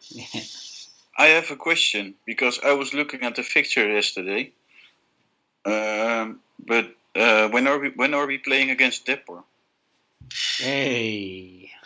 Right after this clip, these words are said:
Speaker 1: <laughs>
Speaker 2: Hey.
Speaker 1: Uh, the Fuenla gate is closed. Although I have seen a couple of people, um, I think with the Messi thing, I can't remember who I saw put it, where the whole Messi debacle, someone was sort of saying, while this legal battle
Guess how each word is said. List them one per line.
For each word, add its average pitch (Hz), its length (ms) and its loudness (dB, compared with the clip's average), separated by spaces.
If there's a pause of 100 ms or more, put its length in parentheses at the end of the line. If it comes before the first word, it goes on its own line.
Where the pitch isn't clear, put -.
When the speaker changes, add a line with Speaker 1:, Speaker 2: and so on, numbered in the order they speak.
Speaker 1:
<laughs> 180 40 0 (560)
Speaker 2:
Hey. 107 1000 2
Speaker 1:
Uh, 117 100 -4
the - 60 -4
Fuenla 143 520 2
gate 123 360 0
is 113 280 -4
closed. 98 720 -10
Although 135 180 0
I 131 120 4
have 147 220 6
seen 120 300 0
a 113 40 -4
couple 117 320 -4
of 104 100 -8
people, 101 500 -4 (580)
um, 101 460 0 (580)
I 113 80 0
think 123 240 0
with 117 120 -4
the 107 80 -4
Messi 113 440 0
thing, 107 200 -4
I 104 60 -4
can't 120 220 -2
remember 104 200 -6
who 104 60 -6
I 98 80 -4
saw 101 220 -6
put 104 220 -8
it, 101 120 -6
where 101 220 -6 (340)
the 104 80 -4
whole 127 200 0
Messi 113 420 -4
debacle, 101 720 -6 (300)
someone 107 520 -6
was 98 140 -6
sort 107 180 -4
of 101 100 -8
saying, 104 440 -4
while 110 240 -2
this 107 160 -8
legal 110 380 -4
battle 95 360 -4